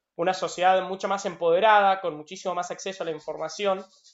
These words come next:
y eso me parece que en muchos casos empieza en, en los colegios, empieza a partir de esas conversaciones que se dan en la secundaria, en la primaria, y cómo esos jóvenes después llevan esas discusiones a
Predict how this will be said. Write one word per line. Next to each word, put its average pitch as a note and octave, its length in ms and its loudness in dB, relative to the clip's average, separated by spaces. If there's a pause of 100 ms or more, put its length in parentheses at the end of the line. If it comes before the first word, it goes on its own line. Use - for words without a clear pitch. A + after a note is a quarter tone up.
(640)
y G3 100 2
eso A#3 160 2
me G#3+ 100 2
parece G#3 280 0
que G3+ 60 -4
en G3+ 60 -6
muchos G#3+ 240 -6
casos A#3 300 0
empieza F3 720 -2
en, D3+ 480 -4
en D3+ 140 -6
los D3 120 -6
colegios, F3 580 -2
empieza F3+ 420 -4
a D#3+ 60 0
partir D#3+ 280 -2
de F3 80 -4
esas E3 140 -10
conversaciones D#3 580 -8
que D3 100 -8
se - 140 -6
dan E3+ 180 0
en D#3+ 60 -8
la D3 80 -6
secundaria, D#3+ 840 0
en D3 100 -6
la D3 120 -6
primaria, F#3 680 0 (180)
y F3+ 180 -12
cómo A#3 480 2 (200)
esos G3 580 0
jóvenes A3 720 0 (240)
después G#3 720 -2
llevan A#3+ 300 4
esas F3 240 -4
discusiones F#3 800 -4 (160)
a D3 720 6